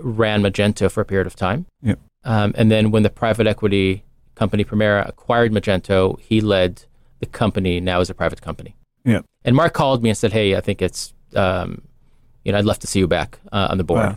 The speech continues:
Speaker 1: And that's when I came back.
Speaker 2: So you come back to the board. How long did it take to then reboot it? Not reboot it 'cause it's still growing. 'Cause, uh, like I said, we were in France a couple of weeks ago and people
Speaker 1: Yep.
Speaker 2: were talking Magento. So, so you,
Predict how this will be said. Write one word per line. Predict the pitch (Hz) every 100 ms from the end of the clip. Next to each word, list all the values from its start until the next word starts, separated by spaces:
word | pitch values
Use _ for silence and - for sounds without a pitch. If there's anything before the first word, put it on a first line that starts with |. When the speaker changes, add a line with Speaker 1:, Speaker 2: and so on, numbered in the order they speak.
| - -
Speaker 1:
And | 98
that's | 98
when | 98
I | 90
came | - 85
back. | 58 - _ _
Speaker 2:
So | 139
you |
come | 185 196
back | 214
to | 208
the | 196
board. | 117 110 110 107 104 -
How | 123 143
long | 156
did | 143 120
it |
take | 131 120
to | -
then | 107 113 110 110
reboot | 113 95 113 110
it? | 110 107 -
Not | 131 127
reboot | 104 87 120
it | 85
'cause | 101
it's | 95
still | - 98
growing. | 101 101 92 85 92
'Cause, | - 90
uh, | 95
like | 92 98
I |
said, | 92 107
we | 92 95
were | 95
in | 95
France | - - 113 98 -
a |
couple | - 92 98
of |
weeks | 117 -
ago | -
and | 95
people | 101
Speaker 1:
Yep. | 131
Speaker 2:
were | 92
talking | 107 95 98
Magento. | 90 123 120 113 95
So, | - 131 123 113 -
so | - 127
you, | 117